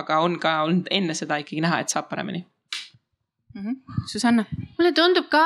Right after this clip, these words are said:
Speaker 3: et kus, kus seda tahet iseenesest on, et seal on võimalik ka, ka just õppida teiste ministeeriumide kogemustest, et mõnes mõttes p-, proovida standardiseerida seda, kuidas strateegiline partnerlus toimib meil riigis,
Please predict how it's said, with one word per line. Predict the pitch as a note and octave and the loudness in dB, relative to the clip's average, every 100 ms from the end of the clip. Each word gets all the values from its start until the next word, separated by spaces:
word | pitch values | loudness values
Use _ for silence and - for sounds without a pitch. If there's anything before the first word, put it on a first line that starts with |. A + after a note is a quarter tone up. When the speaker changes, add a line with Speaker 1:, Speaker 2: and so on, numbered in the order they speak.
| E4 | 4
Speaker 3:
et | C#4 | 2
kus, | C#4 C#4 - - - B3 A#3+ A#3+ A#3 - | 2 4 4 4 4 4 2 2 -2 0
kus | D#4+ D#4+ | 2 2
seda | D4+ A#3+ | 2 2
tahet | C#4 F4 G4+ A#3+ - | 2 2 2 0 0
iseenesest | C#4+ C#4 A3+ A3 A3+ A3 C#4+ | 2 4 4 4 2 2 2
on, | E4+ C#4+ | 4 2
et | A#3 | 2
seal | B3+ A#3+ A#3 | 2 4 4
on | |
võimalik | A#3 C4 C4 A3+ G#3 G3+ - | 4 4 6 4 4 0 2
ka, | G#3 G#3 G3+ G3 | 4 4 4 2
ka | G#3+ | 2
just | C4 - | 2 2
õppida | A#3+ A3 G#3+ F#3+ | 0 -2 0 2
teiste | G#3 A3+ A3 | 2 0 0
ministeeriumide | G3+ G#3+ A3+ A3+ G#3 G3 F#3+ | 0 0 0 0 2 0 0
kogemustest, | A3+ A#3+ A3 G3 - G3 G3+ G3+ | 0 2 2 2 2 0 0 -2
et | G3+ | 2
mõnes | A3 A3+ A3 | 2 2 0
mõttes | G3 G3+ - | 0 -2 0
p-, | C#3+ - - - | -4 -4 -10 -2
proovida | D4 D4+ C4 G3+ G#3+ | 2 2 2 0 0
standardiseerida | A3+ G#3 G3 G3 G3 G#3+ G#3 F3 G3 | 0 0 0 0 2 2 2 2 0
seda, | G#3 G#3 G3+ | 2 0 2
kuidas | G3+ - | 0 0
strateegiline | G3 G3+ G3+ G3+ G3 G3+ | 0 0 2 2 2 2
partnerlus | G#3 G#3 F#3 G3 - | 2 0 2 0 2
toimib | A3+ A#3 G3 F3 | 2 2 0 0
meil | F#3 F#3 | 0 2
riigis, | G3+ G3+ G3 | 2 2 2